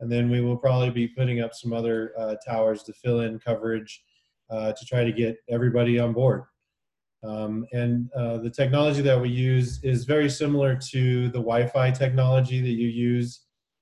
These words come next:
um, in your house, only it's, um,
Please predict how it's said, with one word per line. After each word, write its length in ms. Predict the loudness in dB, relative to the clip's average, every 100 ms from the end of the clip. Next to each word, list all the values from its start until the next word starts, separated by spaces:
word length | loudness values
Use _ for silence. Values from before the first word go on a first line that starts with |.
| _ -8
um, 600 | -4 -4 -4 -4 -6 -10
in 80 | -8
your 160 | -8 -6
house, 520 | -4 -4 -8 -16 -18 -12
only 380 | -10 -10 -10
it's, 420 | -10 -10 -16 -20 -16
um, 400 | -14 -14 -14 -20